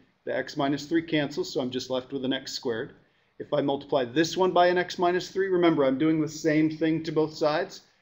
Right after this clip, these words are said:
I end up with a nine. Now, how do I solve that? Huh?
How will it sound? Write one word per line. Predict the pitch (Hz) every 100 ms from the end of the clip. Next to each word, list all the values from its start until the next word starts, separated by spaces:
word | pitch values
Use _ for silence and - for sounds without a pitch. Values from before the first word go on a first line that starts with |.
| _ _
I | 131
end | 139 139
up | 139
with | 147 131
a |
nine. | 131 120 101 - _ _ _ _ _ _ _ _ _ _
Now, | 147 143
how | 120 170
do | 175
I | 165
solve | - 165 147 131
that? | 113 - - _ _ _ _ _ _ _ _ _ _ _ _ _ _ _
Huh? | 139